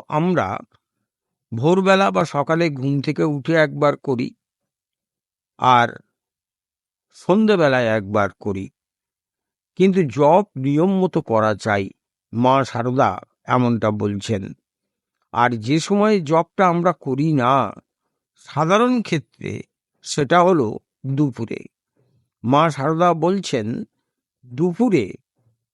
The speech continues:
খাওয়ার পূর্বেই একবার জপ করবে, কারণ দুপুরে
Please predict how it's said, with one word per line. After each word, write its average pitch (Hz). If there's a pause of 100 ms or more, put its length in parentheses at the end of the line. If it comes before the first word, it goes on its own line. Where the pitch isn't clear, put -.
(440)
খাওয়ার 175 (180)
পূর্বেই 151 (1500)
একবার 135 (580)
জপ 131 (160)
করবে, 107 (1120)
কারণ 156 (1300)
দুপুরে 180